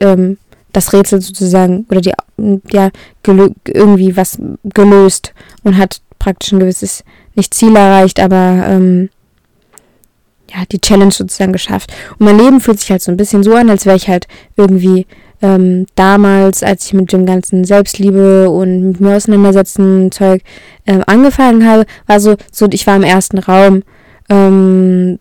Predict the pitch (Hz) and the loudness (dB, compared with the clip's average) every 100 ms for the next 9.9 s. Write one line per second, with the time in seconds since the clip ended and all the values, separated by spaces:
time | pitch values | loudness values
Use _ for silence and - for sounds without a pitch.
0 | - 190 196 196 190 208 - 190 196 202 | -4 -2 2 2 0 -2 0 2 2 0
1 | - 196 190 190 185 180 - - 202 220 | 0 0 2 2 0 -2 -6 -4 0 -2
2 | - 196 196 202 196 - - _ 202 196 | 0 0 2 0 -2 -8 -20 _ 0 2
3 | 190 185 - 190 202 202 196 - - _ | 2 0 0 0 2 2 0 -4 -16 _
4 | _ _ - 208 202 196 185 196 190 190 | _ _ -2 -2 -2 -4 -2 -2 -2 -4
5 | - 208 208 196 185 190 180 - 233 - | -2 -2 2 2 0 -2 -4 -2 -4 -4
6 | - 226 - - 196 190 - 196 196 - | -2 -4 -4 -4 -2 0 -2 -6 -6 -2
7 | 220 208 214 196 196 196 - - - _ | 0 0 0 0 0 -4 -6 -20 -20 _
8 | - 196 202 196 - - 190 185 - 190 | -4 0 2 2 -2 -4 -2 -2 -2 -4
9 | 180 - 220 233 - 214 208 202 | -4 -4 -2 0 0 -2 0 0